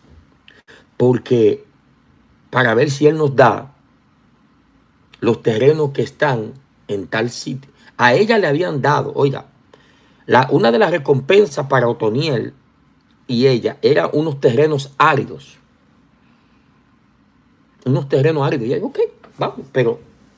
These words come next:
Otoniel le dijo a ella, "Oye, vamos a hablar con tu papá para ver si él nos da los terrenos de las fuentes de arriba". Eso era para traer agua desde allá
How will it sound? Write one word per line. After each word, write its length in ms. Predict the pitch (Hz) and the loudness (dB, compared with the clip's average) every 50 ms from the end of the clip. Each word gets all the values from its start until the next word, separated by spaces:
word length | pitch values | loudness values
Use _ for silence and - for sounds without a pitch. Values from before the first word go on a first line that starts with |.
| _ _ _ _ _ _ | _ _ _ _ _ _
Otoniel 640 | - 180 208 - 233 233 233 226 214 208 202 - - | 2 2 4 4 4 4 4 4 4 4 2 0 0
le 160 | - 143 147 139 | 2 4 4 4
dijo 300 | 131 160 165 147 160 151 | 2 0 -2 0 2 2
a 60 | 143 | 4
ella, 240 | 139 131 120 135 135 | 4 2 0 -2 -2
"Oye, 280 | - 180 170 143 135 139 - | -2 -4 -2 -4 -6 -8 -6
vamos 240 | - 107 117 147 185 | -6 -6 -4 -4 -6
a 40 | |
hablar 260 | 190 180 185 185 180 - | -6 -6 -6 -6 -6 -8
con 220 | 170 165 160 139 | -10 -10 -8 -8
tu 120 | 151 156 | -8 -8
papá 380 | 135 175 151 135 - 107 - - _ _ _ _ _ _ _ _ _ _ _ _ _ - - - - - _ - | -6 -8 -8 -8 -10 -12 -12 -14 _ _ _ _ _ _ _ _ _ _ _ _ _ -20 -20 -20 -20 -20 _ -2
para 220 | 143 147 143 135 | 0 2 4 4
ver 140 | 151 190 - | 2 2 2
si 120 | - 208 | 2 0
él 60 | 196 | 0
nos 180 | 190 175 147 143 | 0 -2 -4 -4
da 260 | 143 175 - - - - _ _ _ _ _ _ | -4 -4 -4 -6 -10 -16 _ _ _ _ _ _
los 260 | - 123 139 139 - | 0 0 0 0 0
terrenos 560 | - 135 117 120 - - 185 185 180 147 - - _ _ _ _ _ | -2 -2 0 0 -2 -2 -4 -6 -10 -12 -14 -20 _ _ _ _ _
de 140 | 127 123 123 | -4 -2 -2
las 180 | 127 120 - | -2 -4 -6
fuentes 540 | - - 135 156 170 165 160 143 165 143 135 | -8 -6 -6 -4 -4 -4 -6 -8 -8 -6 -4
de 100 | 127 127 | -4 -6
arriba". 520 | 123 - 120 139 165 151 131 - - - - _ _ _ _ _ _ _ _ _ _ _ _ _ _ _ _ _ _ _ _ _ _ _ _ _ _ _ _ _ _ _ _ _ | -6 -4 -6 -6 -6 -6 -8 -10 -14 -18 -20 _ _ _ _ _ _ _ _ _ _ _ _ _ _ _ _ _ _ _ _ _ _ _ _ _ _ _ _ _ _ _ _ _
Eso 260 | - - 175 - 247 | 0 0 2 4 4
era 140 | 240 233 233 | 2 2 2
para 200 | 196 175 165 151 | -2 -4 -4 -4
traer 300 | 143 151 139 151 180 185 | -2 0 2 2 2 2
agua 460 | 180 185 180 147 120 110 110 127 139 - - _ _ _ _ _ | 0 -2 -2 -2 -2 -2 -2 -2 -6 -14 -20 _ _ _ _ _
desde 300 | - 131 139 131 131 147 | 4 4 4 6 6 4
allá 480 | 127 120 120 190 190 151 135 139 139 | 2 4 2 2 0 0 -2 -4 -8